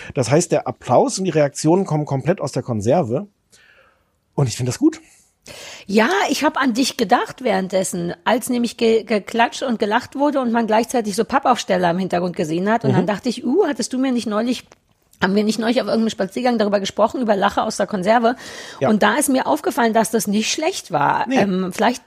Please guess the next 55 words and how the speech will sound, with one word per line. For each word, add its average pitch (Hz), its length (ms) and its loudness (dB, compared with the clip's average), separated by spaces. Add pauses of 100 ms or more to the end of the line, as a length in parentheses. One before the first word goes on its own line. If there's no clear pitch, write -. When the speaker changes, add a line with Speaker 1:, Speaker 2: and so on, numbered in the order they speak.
(100)
Speaker 2:
sitzt - 300 -4
doch 233 180 -2
irgendwo 381 240 0
ein 302 100 0
Publikum 294 480 -2
in 226 100 -2
einem 190 100 -4
anderen 277 340 -2
Raum, 269 200 0
weil 247 120 2
es - 140 -2
war 247 160 4
auch 240 40 0
Speaker 1:
Nein. 175 100 0
Speaker 2:
recht - 260 -2
on 202 180 2
point 269 500 0
mit 175 200 -4
so 170 140 -2
Lachen 175 340 0
und 185 220 -2
Johlen 196 420 4
und 180 160 -4
Gutfinden 160 500 -4
und 156 140 -6
so. 156 260 -6 (440)
Speaker 1:
Ich 151 220 2
fand 214 200 0
es 165 140 -2
on 120 160 -2
point. 190 400 0
Irgendjemand, 175 600 2
das 156 120 0
muss 247 160 -4
ich 214 60 -4
noch 202 100 0
mal 156 120 4
recherchieren, 131 520 0
irgendjemand 156 580 0
sitzt 180 220 -8
da 170 80 4
anscheinend 147 400 2
und 131 100 -2
hat 127 200 -2
wirklich 143 240 -4
so 147 100 2
ein, 127 240 2
so 123 140 2
ein, 117 240 0
so 113 100 -6
ein 113 140 -6
Keyboard 180 440 0
vor 147 200 2
sich 139 180 -4
mit 131 260 -4